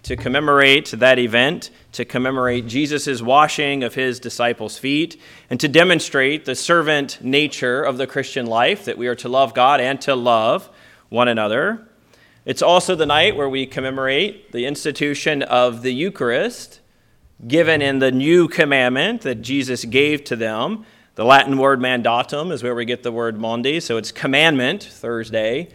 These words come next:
as we look to that event and the institution of the Eucharist, which we will remember tonight. And then, of course, it's in our liturgical context, the arrest of Jesus as well,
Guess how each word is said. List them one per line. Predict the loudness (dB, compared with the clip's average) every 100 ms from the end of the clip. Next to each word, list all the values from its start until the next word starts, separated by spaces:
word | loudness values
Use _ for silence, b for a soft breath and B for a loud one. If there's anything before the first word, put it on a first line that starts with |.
| b b
as | -8 -2
we | 2
look | 2 2
to | 0
that | 4 6 4
event | 2 2 2 0 -4
and | -4
the | -2
institution | -4 -2 -2 0 -2 0 0 0 -4 B B
of | -4 0
the |
Eucharist, | 0 2 2 2 2
which | -4 -4
we | -4
will | -2 -2
remember | -2 -2 -4
tonight. | -6 -2 2 2 0 -2
And | 0
then, | 2
of | 2
course, | 2 4 4 2 0
it's | 0 -2 -12 b b b b -8
in | -2 -2
our | 4 4 4
liturgical | 2 2 4 2 2 0
context, | 0 -2 -2 -4 -4 -4 -10 -20 _ b b b
the | 0
arrest | 6 8 6 4 -6
of | -4
Jesus | -6 -4 -4 -6 -8 -14 -20 _ _ -6
as | -6 0
well, | 2 2 0 -8